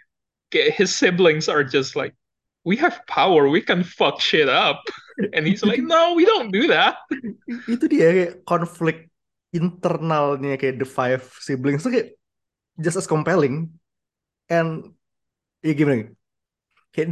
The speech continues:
Speaker 2: dari keempat-empatnya tuh kayak cuma Shang, eh, dari lima itu kayak cuma Shang yang properly exposed to the outside world. The others like, well, Zilan kayak pergi kan, dia cabut. But the rest
Speaker 1: Mm-hmm.
Speaker 2: of the three tuh
Speaker 1: Dia
Speaker 2: kayak, mereka ya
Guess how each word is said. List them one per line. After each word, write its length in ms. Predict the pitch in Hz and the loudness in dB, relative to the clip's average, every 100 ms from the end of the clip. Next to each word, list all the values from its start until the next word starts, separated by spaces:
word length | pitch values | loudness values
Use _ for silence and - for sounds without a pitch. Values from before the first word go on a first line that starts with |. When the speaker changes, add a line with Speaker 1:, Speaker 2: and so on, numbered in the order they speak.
| 147 | 2
Speaker 2:
dari 180 | 143 139 | 2 2
keempat-empatnya 600 | 147 139 147 143 139 165 | -2 -2 -4 -2 0 0
tuh 60 | 220 | 0
kayak 140 | 175 - | -2 -2
cuma 200 | 131 131 120 | -6 -6 -6
Shang, 400 | - - 147 143 139 131 | -12 -6 -6 -6 -10 -8
eh, 120 | 143 127 | -8 -4
dari 200 | 139 143 | 0 0
lima 280 | 139 131 139 143 | -2 -4 -4 -2
itu 80 | 214 | -2
kayak 120 | 202 | -2
cuma 120 | 139 135 | -2 -4
Shang 280 | 131 - 160 143 | -4 -4 -4 -4
yang 100 | 131 | -8
properly 480 | - 127 - 117 123 120 | -6 -8 -6 -6 -6 -8
exposed 320 | - - 127 | -8 -6 -4
to 40 | 127 | -2
the 60 | 120 | -2
outside 300 | 120 117 113 | -2 -6 -4
world. 240 | 107 101 - 120 | -6 -8 -8 -2
The 80 | 123 | 0
others 140 | 151 156 | 2 0
like, 180 | 127 - - _ _ - _ _ _ 151 | -2 -4 -20 _ _ -20 _ _ _ -2
well, 300 | 143 - _ _ | -2 -4 _ _
Zilan 400 | - 143 147 175 | -4 0 2 2
kayak 240 | 190 131 - _ _ _ _ | 0 -2 -6 _ _ _ _
pergi 220 | 156 135 123 | -2 0 0
kan, 120 | 110 117 | 0 -2
dia 280 | 127 151 151 - | 2 2 2 -2
cabut. 360 | 123 131 131 _ _ _ _ _ _ _ _ _ _ _ _ | -2 -2 -6 _ _ _ _ _ _ _ _ _ _ _ _
But 240 | - 139 135 | -4 -2 0
the 80 | |
rest 160 | 143 147 | 0 -2
Speaker 1:
Mm-hmm. 0 | |
Speaker 2:
of 80 | 139 | -4
the 80 | 143 | -4
three 200 | 165 202 | -2 0
tuh 80 | 156 | 0
Speaker 1:
Dia 40 | |
Speaker 2:
kayak, 140 | 196 - _ _ 123 | 0 -6 _ _ -6
mereka 220 | 127 233 | -2 0
ya 200 | 160 120 | 0 0